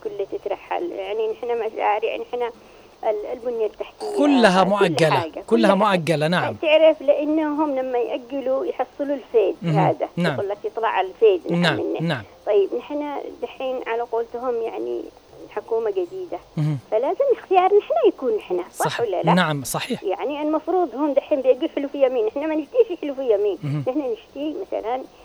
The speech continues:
Speaker 1: يفعلوا كانتخاب صغير، مس-، يعني، ولو بسيط.
Speaker 2: مهم.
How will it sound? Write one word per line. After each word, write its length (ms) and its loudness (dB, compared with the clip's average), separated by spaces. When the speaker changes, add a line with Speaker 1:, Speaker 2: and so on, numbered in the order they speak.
Speaker 1:
يفعلوا 460 0
كانتخاب 800 -2
صغير، 640 2
مس-، 360 0
يعني، 420 -2
ولو 380 2
بسيط. 400 2
Speaker 2:
مهم. 200 -2